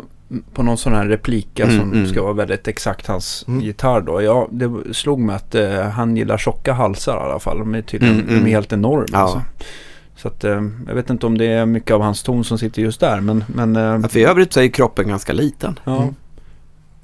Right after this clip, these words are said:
Speaker 2: Faktiskt.
Speaker 1: Men det var jävligt ballt
Speaker 2: Ja.
Speaker 1: faktiskt.
Speaker 2: Sen det här är, förlåt,
Speaker 1: Ja.
Speaker 2: det, det är ju lite intressant det också med Brian Mays dist-sound.
Speaker 1: Ja.
Speaker 2: Som, eh, försök dista en A C trettio om du kan och få ut så mycket dist.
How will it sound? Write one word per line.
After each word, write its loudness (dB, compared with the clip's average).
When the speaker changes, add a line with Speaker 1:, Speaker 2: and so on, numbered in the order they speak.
Speaker 2:
Faktiskt. 2
Speaker 1:
Men -2
det 0
var 2
jävligt 2
ballt 2
Speaker 2:
Ja. 4
Speaker 1:
faktiskt. -4
Speaker 2:
Sen 6
det 6
här 8
är, 8
förlåt, 0
Speaker 1:
Ja. 0
Speaker 2:
det, 6
det 4
är 6
ju 8
lite 2
intressant 2
det 2
också 0
med 0
Brian 4
Mays 2
dist-sound. -2
Speaker 1:
Ja. 0
Speaker 2:
Som, 4
eh, 0
försök 2
dista 4
en 0
A 4
C 0
trettio -2
om -2
du -4
kan -2
och -4
få 0
ut -4
så -2
mycket -4
dist. -6